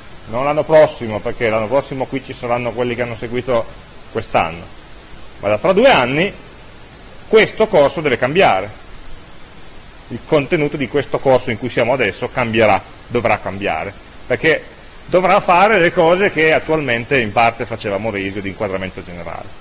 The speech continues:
Quindi, eh, è un collage in cui io cerco di mettere insieme, eh, a parte il fatto appunto che questo corso col programma che vi descrivo oggi durerà per due anni, poi dopo non so perché bisogna capire qual è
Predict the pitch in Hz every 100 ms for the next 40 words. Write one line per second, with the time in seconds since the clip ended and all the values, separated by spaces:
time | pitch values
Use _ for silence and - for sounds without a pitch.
0 | - - - - - - - - - -
1 | - 214 180 123 - - - - - -
2 | - - 165 156 139 - 226 220 - 240
3 | 220 226 233 214 240 202 160 202 190 165
4 | 165 - 196 175 - - 170 143 160 208
5 | 220 196 175 196 190 208 185 185 202 214
6 | - - - - - 143 139 - 185 185
7 | 180 180 175 151 156 143 131 123 147 -
8 | 131 156 165 - 143 151 160 170 147 165
9 | 180 165 139 135 131 - 139 143 180 160
10 | 135 139 139 165 165 131 139 160 160 151
11 | 147 170 151 127 123 160 165 151 123 110
12 | 117 113 - 135 127 - - - - -
13 | - - - 107 110 123